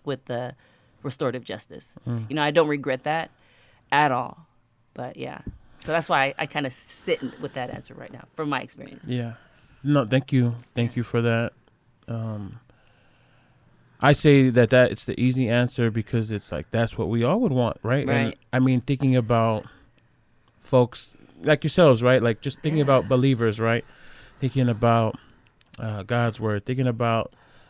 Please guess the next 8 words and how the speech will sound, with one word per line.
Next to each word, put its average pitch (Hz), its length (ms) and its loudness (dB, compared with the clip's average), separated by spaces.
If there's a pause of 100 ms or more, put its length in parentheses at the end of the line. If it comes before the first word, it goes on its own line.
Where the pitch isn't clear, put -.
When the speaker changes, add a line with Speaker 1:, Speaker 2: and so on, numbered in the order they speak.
(560)
Speaker 2:
Jesus 117 380 -2
Christ, 101 400 -4
right? 120 220 2
Thinking 131 220 0
about 117 220 0
forgiveness 110 840 -4
Speaker 1:
Mm. 131 520 -4
Speaker 2:
and, 110 580 -4